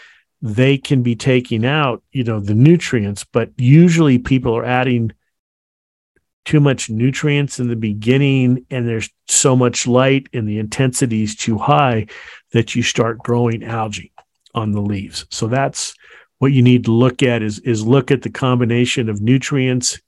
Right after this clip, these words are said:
your light cycle, and maybe you, if you can't,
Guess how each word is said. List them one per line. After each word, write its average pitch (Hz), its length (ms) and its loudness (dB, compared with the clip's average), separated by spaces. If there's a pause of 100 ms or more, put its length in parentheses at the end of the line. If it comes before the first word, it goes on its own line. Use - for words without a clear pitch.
(140)
your 110 220 -4
light 117 380 0
cycle, 117 560 -2 (380)
and 110 140 -4
maybe 123 280 2
you, 123 340 0
if - 160 -12 (160)
you 117 120 -10
can't, 127 400 -2